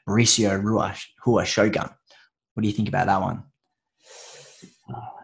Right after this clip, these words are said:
Speaker 2: tricky one.
Speaker 1: Are, are you in,
Speaker 2: I
Speaker 1: are you interested in it as well?
Speaker 2: Not, n-, uh, I wouldn't say it's probably, like, the, the fight I'm most interested in. I'm actually, I'm interested in the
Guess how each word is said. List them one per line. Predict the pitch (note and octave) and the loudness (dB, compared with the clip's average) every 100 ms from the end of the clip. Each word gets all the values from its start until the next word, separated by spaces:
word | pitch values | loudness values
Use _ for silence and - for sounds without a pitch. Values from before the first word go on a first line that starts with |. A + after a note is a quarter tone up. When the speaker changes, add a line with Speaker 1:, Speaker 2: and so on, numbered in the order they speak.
| - - | -18 -16
Speaker 2:
tricky | - A#2+ | -4 0
one. | G#2 G#2 A2+ _ _ - | 2 0 -4 _ _ 2
Speaker 1:
Are, | A#2+ C3 | 4 6
are | |
you | C3+ C3+ | 8 8
in, | C3 | 8
Speaker 2:
I | C3 C3 | 4 4
Speaker 1:
are | C3 | 6
you | B2+ | 8
interested | C#3 D3 E3+ - D#3 | 8 8 6 6 6
in | E3+ | 6
it | D#3 C#3+ - | 4 0 0
as | A2+ | 2
well? | B2+ F#3 A#3+ - _ _ _ _ | 2 0 -4 -14 _ _ _ _
Speaker 2:
Not, | D#3 D#3+ - | 4 4 4
n-, | D3 C#3+ - | 2 0 0
uh, | C3 | 2
I | C3+ C#3 | 4 6
wouldn't | D3+ D3 | 4 2
say | C3 C3 B2 | 2 2 2
it's | A#2 - | -2 -4
probably, | B2 A2+ | 2 4
like, | G#2+ A2 G#2+ G#2 - | 4 2 2 0 0
the, | A#2 G#2+ G#2 G#2+ _ _ | 2 2 -2 -8 _ _
the | A2+ | 0
fight | A#2+ A2 | 4 4
I'm | G2+ | 2
most | G#2 A2 B2 | 0 0 0
interested | A#2+ - - C3 | -4 -6 0 2
in. | |
I'm | B2 B2+ | 4 2
actually, | B2+ B2 A2+ A2+ _ _ _ _ _ - | 0 0 -2 -2 _ _ _ _ _ -2
I'm | B2 | 0
interested | D3 - C3 - C3 | 0 -4 -8 0 2
in | A#2 A2+ | 4 4
the | A2 A2 G#2+ G#2 | 4 4 4 2